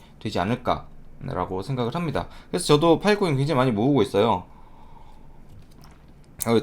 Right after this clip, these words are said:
디파이랑 채굴 쉐어를 통해서, 어, 파이코인 많이 모아가고 있고 편안합니다. 예. 왜냐면 이제 금액적으로 봤었을 때 제가 전체 투자한 금액에 비해서는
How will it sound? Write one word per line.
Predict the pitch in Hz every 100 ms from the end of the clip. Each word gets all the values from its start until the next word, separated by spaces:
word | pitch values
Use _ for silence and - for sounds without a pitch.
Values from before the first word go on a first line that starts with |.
| -
디파이랑 | 135 165 151 127 123 123 127
채굴 | 135 170 165
쉐어를 | 156 131 117 107 101
통해서, | 156 147 117 117 202 180
어, | 95 90 82 62 50 50 -
파이코인 | 139 135 101
많이 | 95
모아가고 | 92 90 104 113 92 85 92
있고 | - - 98 101 -
편안합니다. | - 190 190 190 202 120 - -
예. | 95 87 90 - - - - -
왜냐면 | 120 135 117
이제 | 101 98 - - -
금액적으로 | - 185 233 214 185 131
봤었을 | 151 160 143 135 -
때 | 110
제가 | - 113 -
전체 | 120 131 165 202
투자한 | 185 190 175 147 -
금액에 | 107 113 110 104
비해서는 | 104 101 101 98 92